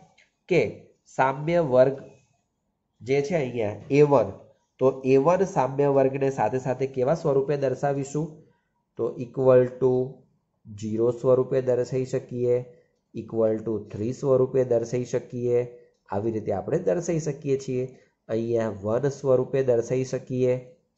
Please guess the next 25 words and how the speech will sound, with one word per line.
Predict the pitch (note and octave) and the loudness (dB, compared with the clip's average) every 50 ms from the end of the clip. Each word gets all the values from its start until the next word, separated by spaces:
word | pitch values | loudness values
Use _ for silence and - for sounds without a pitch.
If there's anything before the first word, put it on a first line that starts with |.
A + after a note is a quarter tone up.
| _ _ _ _ _ _ _ _ _ _ _ _ _ _ _ _ _ _ _ _ _ _ _ | _ _ _ _ _ _ _ _ _ _ _ _ _ _ _ _ _ _ _ _ _ _ _
અહીંયા | - A2 A#2 A#2+ A#2+ A#2+ A#2 A2+ A2+ A2+ A2+ - - _ - | -6 -4 -4 -2 -2 0 0 0 0 -2 -6 -12 -18 _ -6
ફોર | - A2+ A#2+ C3 | 0 0 2 2
સ્વરૂપે, | C3+ C3+ - C3+ B2+ B2 B2+ B2 - - C3 B2+ C3 C#3 C#3+ - - _ _ _ _ _ _ _ _ _ | 0 -2 0 2 2 2 2 0 0 0 0 0 0 -2 -6 -12 -20 _ _ _ _ _ _ _ _ _
એવી | A#2+ A#2+ B2+ C#3+ | -4 -2 0 -2
જ | C#3 | -2
રીતે | C3+ C#3+ C#3+ C3 | -2 -2 -2 0
ઋણ | A2+ A#2+ C3+ D#3 | 0 0 0 -2
સંખ્યા | F3 E3 D#3+ D3 C3+ - - D3 C#3 C#3 | -2 -2 -2 -4 -4 -4 -2 -2 -2 0
પ્રમાણે | C#3 B2+ A#2 A2 A#2 A#2 A#2 A#2 A#2 | 0 -2 -2 0 2 2 2 0 0
પણ | - - E3 | 0 0 2
આપણે | E3+ B2+ A2+ - C#3+ A#2 | 2 2 0 2 0 0
એને | A2 G#2+ A2 B2+ F#3 | 0 2 2 0 0
દર્શાવી | G3 D#3 A#2 G2+ G2+ G2+ - G#2+ G#2+ G#2 | 0 0 -2 -2 -4 -4 -4 -4 -4 -4
શકીએ | G2+ G2 F#2 - - G2+ A2+ D#3+ G#3+ G3+ - | -6 -10 -12 -8 -8 -4 -4 -4 -4 -6 -12
છીએ. | - - C3+ A2 F2 D#2+ - - - _ _ _ _ | -12 -10 -8 -8 -8 -10 -12 -18 -20 _ _ _ _
તો | - - | -8 -4
આ | - C#3 D#3+ | 0 0 0
બધા | F3 D3+ C3+ B2+ C#3 D3 | 2 2 0 2 2 0
જુદા | C#3+ - A2+ G#2+ A#2 A2+ | 0 -2 -2 0 0 0
જુદા | A2+ G#2+ G#2 C3 F#3+ | 0 -2 -4 -4 -4
સામ્ય | G3 - - A2+ A2 A#2 B2+ B2+ C3 C#3+ D#3 | -4 -4 -6 -6 -6 -6 -6 -4 -2 0 0
વર્ગો | D3 D3+ G2+ G#2 G2+ G#2 G#2+ G#2 C3 C3+ C3+ C3+ C3+ - - - - _ _ _ _ - | -2 -2 -4 -4 -4 -4 -4 0 4 4 4 4 2 -2 -14 -20 -20 _ _ _ _ -6
દર્શાવે | A2 G#2+ G#2 G#2 - A#2+ A#2+ A#2+ B2 B2+ | -4 -4 -4 -2 2 2 2 2 2 -4
છે. | B2 - C#3+ E3+ G3 - - _ _ _ _ _ _ _ _ _ _ _ | -4 -6 -8 -8 -8 -10 -20 _ _ _ _ _ _ _ _ _ _ _
ઓકે? | D3+ D3 - A#3 | -8 -6 -2 -2